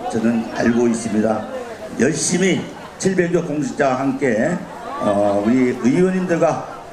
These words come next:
같이 합심해서 열심히 하겠다는 말씀을 드리도록 하겠습니다. 국악으로 만나는 미래문화, 희망으로 치유받다는 주제로 이천이십오 년도 영동 세계 국악 엑스포 유치가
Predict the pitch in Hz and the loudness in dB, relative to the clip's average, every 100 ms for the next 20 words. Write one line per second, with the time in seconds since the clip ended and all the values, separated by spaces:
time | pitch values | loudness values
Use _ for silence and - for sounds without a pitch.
0 | - - - 117 - 127 123 - - 185 | -16 -12 -6 -4 2 0 2 -2 0 0
1 | 170 127 110 - 120 113 120 117 156 170 | 2 2 2 2 0 0 0 0 2 0
2 | 143 139 135 113 107 131 131 139 - - | 2 0 0 -2 -2 2 2 2 -2 -10
3 | - - - 113 120 117 120 120 113 156 | -10 -8 0 2 4 2 2 2 0 -2
4 | 139 117 113 107 104 - - - - - | -2 -2 0 2 0 -2 -10 -10 -10 -4
5 | 135 160 175 180 180 170 170 165 151 160 | 2 2 4 4 2 2 2 2 2 0
6 | 190 - 131 143 139 139 123 113 - - | -2 0 2 2 2 2 2 0 -8 -8
7 | - 180 175 170 175 190 196 202 - 185 | 0 2 4 4 4 4 2 0 0 2
8 | 175 151 - 156 156 135 160 165 120 - | 4 2 2 0 0 -2 2 2 2 -2
9 | - - - - 170 170 180 185 180 - | -12 -14 -14 -4 -2 2 2 2 -2 -8
10 | - 190 226 196 185 175 143 165 220 - | -4 0 2 2 2 2 2 2 0 -10
11 | - - - 139 160 156 156 156 156 - | -16 -12 -2 -2 0 0 2 0 -2 0
12 | 220 214 202 208 202 156 151 165 - - | 2 2 2 2 0 -2 0 0 -4 -14
13 | - 196 202 - 180 190 185 143 - 156 | -4 -4 -2 -2 2 2 2 -2 -2 2
14 | 151 143 | 2 0